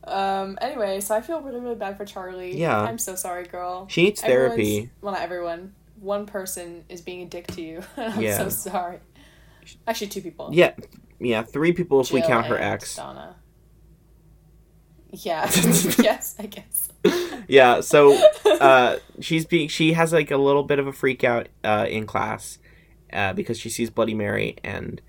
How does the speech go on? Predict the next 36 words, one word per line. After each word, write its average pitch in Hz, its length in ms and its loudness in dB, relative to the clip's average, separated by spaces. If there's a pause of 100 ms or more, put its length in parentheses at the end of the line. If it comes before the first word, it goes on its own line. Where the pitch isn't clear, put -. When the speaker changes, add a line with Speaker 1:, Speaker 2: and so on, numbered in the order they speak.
(340)
Speaker 2:
she 110 120 -8
throws, 123 360 8
she 127 160 2
eats 113 200 2
a 151 40 2
chair 117 360 8
at, 113 180 6
<laughs> 160 340 6
at 151 80 8
a 120 80 0
window 120 360 4
or 113 140 2
something. 117 240 -2
Speaker 1:
She's 117 140 0
so 196 180 -4
dramatic. 165 680 -8
Speaker 2:
Um, 110 440 2 (160)
and 110 480 0
runs 117 360 0
home, 107 340 -2
at 107 120 0
which 107 200 -4
point - 380 -4
Dean 104 320 -4
and 98 220 -8
Sam 104 300 -4
catch - 220 -6
up 98 140 -6
to 110 100 -16
her 101 120 -2
and 101 100 -2
are 104 60 -4
like, 104 200 -4
"Woo, 110 400 0
what 120 180 -4
happened?" 76 840 -6